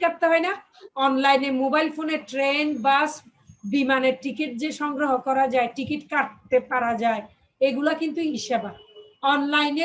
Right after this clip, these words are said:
রেজিস্ট্রেশন, হ্যাঁ, কোনো ব্যবসার রেজিস্ট্রেশন করতে গেলে এটাকে কি বলা হচ্ছে শিক্ষার্থীরা? এটা হচ্ছে কি? জ-, এ, register of joint stock, register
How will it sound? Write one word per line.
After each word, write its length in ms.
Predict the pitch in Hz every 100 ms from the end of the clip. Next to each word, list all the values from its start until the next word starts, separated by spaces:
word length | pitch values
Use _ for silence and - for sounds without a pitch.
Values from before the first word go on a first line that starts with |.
| 311
রেজিস্ট্রেশন, 640 | 269 233 - - 254 - 247
হ্যাঁ, 160 | 247 - 269
কোনো 160 | 294 254
ব্যবসার 380 | 269 - - 330 285
রেজিস্ট্রেশন 520 | 240 - 269 254 302 302
করতে 220 | 285 - 285
গেলে 160 | 285 370 370 _ _ -
এটাকে 280 | 262 302 311 330
কি 80 | 302 269
বলা 160 | 269 269
হচ্ছে 240 | 302 - 381 415 - _ _ _ _ _ _ _ -
শিক্ষার্থীরা? 480 | 262 285 - 330 311
এটা 120 | 269 311
হচ্ছে 220 | 311 - 320 311
কি? 100 | 330 415 - 403 - 349 _ _ 190 -
জ-, 260 | 269 262 254 262
এ, 20 | 254 277
register 540 | 247 285 - 339 330 339
of 60 | 247 202
joint 440 | 262 277 311 330 311 269
stock, 280 | - 269 214 - _ _ _ _ _ _ _ -
register 640 | 240 233 262 - 320 311